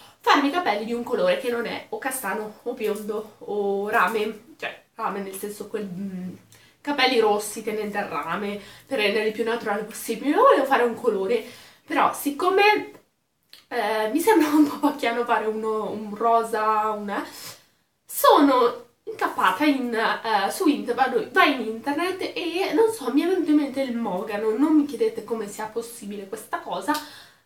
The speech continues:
ma, eh, ho scritto mogano capelli, ovviamente, <laughs> perché se scrivi mogano ti esce il colore o tutt'altro. Mogano capelli e mi è uscita una sfilza di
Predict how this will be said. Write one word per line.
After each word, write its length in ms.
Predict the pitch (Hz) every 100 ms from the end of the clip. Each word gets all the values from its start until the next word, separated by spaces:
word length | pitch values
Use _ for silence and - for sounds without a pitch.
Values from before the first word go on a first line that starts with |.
| -
ma, 560 | 302 320 294 349 - -
eh, 140 | 269 262
ho 100 | 359
scritto 380 | - 302 285 285
mogano 720 | 370 320 233 254 262 285 -
capelli, 520 | 208 - 170 170 208
ovviamente, 580 | 196 190 190 175 170 202
<laughs> 180 | 196 170
perché 160 | 196
se 100 | 202
scrivi 240 | 214 214 220
mogano 420 | 202 190 196 196
ti 100 | 190
esce 240 | 190 -
il 200 | - 202
colore 320 | 208 175 165 - - - - - _
o 240 | - 202 -
tutt'altro. 760 | - - 165 160 247 269 - -
Mogano 340 | 403 339 277 302
capelli 440 | 415 - 226 285
e 100 | 277
mi 60 | 277
è 40 |
uscita 300 | 339 277 247
una 220 | 240 277
sfilza 760 | 277 - - - 359 370 - 403
di 360 | 285 254 254